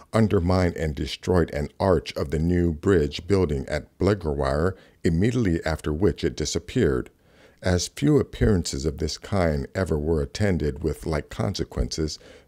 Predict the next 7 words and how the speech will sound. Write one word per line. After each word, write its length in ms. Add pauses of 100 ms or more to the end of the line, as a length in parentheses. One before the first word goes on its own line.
various 380
conjectures 800
have 240
been 140
forming 460
concerning 640
it." 260